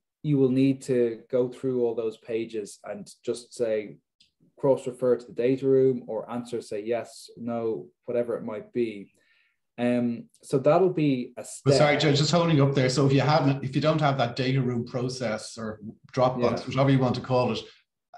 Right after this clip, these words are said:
Speaker 2: i-, in hand, you're going to be landed with a huge amount of work, it sounds
Speaker 1: Yes,
Speaker 2: to me.
Speaker 1: that's it. That's it. And you, you can obviously do absolutely nothing and then say, "Okay, what do you want to know?" But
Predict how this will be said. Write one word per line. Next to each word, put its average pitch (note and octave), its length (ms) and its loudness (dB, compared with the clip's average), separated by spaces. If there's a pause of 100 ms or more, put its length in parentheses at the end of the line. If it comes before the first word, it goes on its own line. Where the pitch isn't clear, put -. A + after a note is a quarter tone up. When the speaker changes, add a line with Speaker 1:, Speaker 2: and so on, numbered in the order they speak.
(160)
Speaker 2:
i-, - 20 -20
in D3+ 340 0
hand, A#2+ 540 -2 (240)
you're C#3 140 2
going D#3 240 2
to F3 80 -4
be C#3 100 0
landed B2 420 -2
with A2+ 120 -10
a A2 40 -10
huge A#2+ 300 -4
amount G2 280 -6
of F#2 60 -12
work, F#2 300 -8 (220)
it - 100 -18
sounds - 240 0
Speaker 1:
Yes, - 140 -14
Speaker 2:
to E2 80 -8
me. - 200 -8
Speaker 1:
that's B2 240 -4
it. B2 220 -2 (240)
That's B2 240 -4
it. A#2+ 180 0
And C#3+ 160 0
you, F3+ 200 4
you G3 100 2
can F#3 180 2
obviously F3+ 380 0
do D3 200 2
absolutely C3+ 500 -4
nothing C3+ 420 0
and B2 100 -2
then C3 140 -2
say, C3 200 0
"Okay, C3 360 2
what B2 180 -4
do - 80 -12
you B2 60 -2
want A#2 160 -4
to B2 100 -4
know?" B2 440 2 (500)
But C3 260 2